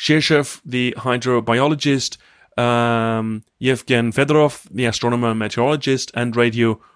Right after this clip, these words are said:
operator Ernest Krenkel. So those four people would really like to really,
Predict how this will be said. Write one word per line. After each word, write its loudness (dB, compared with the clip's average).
operator -2
Ernest 0
Krenkel. -2
So 2
those 0
four -2
people -2
would -10
really 0
like 0
to 4
really, -2